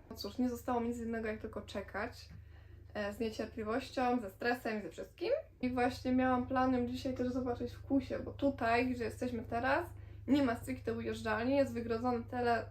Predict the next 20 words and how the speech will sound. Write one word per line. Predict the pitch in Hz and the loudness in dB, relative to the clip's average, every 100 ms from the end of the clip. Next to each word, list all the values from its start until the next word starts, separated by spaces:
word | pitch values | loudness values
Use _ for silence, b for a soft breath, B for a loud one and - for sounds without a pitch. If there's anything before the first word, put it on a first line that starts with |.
| - | -2
teren | 240 254 214 | 2 4 2
na | 214 | -2
trawie | - 226 214 196 | -2 0 0 -2
po | - | -6
prostu, | - 202 - 233 311 370 B B B - | -6 -6 -2 0 0 -2 B B B -10
więc, | 220 226 220 214 - | -2 0 -2 -4 -4
e, | 214 214 214 214 208 - | -2 2 2 0 -6 -8
no | 220 | -6
to | 240 | -6
jest | - | -6
twardsze | - 240 254 - - | 0 0 0 -6 -10
po | 196 | -10
prostu | - 185 185 - 240 | 0 0 0 0 2
niż | 233 214 | 2 0
tak, | - 208 | -4 -6
jak | - | -4
tam | 208 | -6
byliśmy | 214 196 196 214 | -4 -6 -4 -6
na | 214 | -6
piachu. | - 196 - - 220 | -4 -4 -2 -2 0